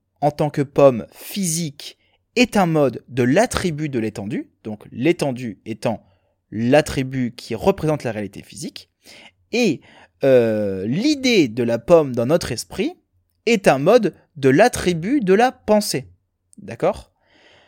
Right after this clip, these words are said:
Peu importe qu'on perçoive la pomme comme une entité distincte,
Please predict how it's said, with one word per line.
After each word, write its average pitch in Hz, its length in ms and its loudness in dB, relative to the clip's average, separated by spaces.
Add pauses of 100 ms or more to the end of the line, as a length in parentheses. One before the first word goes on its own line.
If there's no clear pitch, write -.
(1600)
Peu 226 80 2
importe 247 320 4
qu'on 160 160 0
perçoive 180 640 4
la 143 200 4
pomme 156 400 6
comme 139 200 0
une 139 60 -2
entité 139 280 -2
distincte, 151 680 -4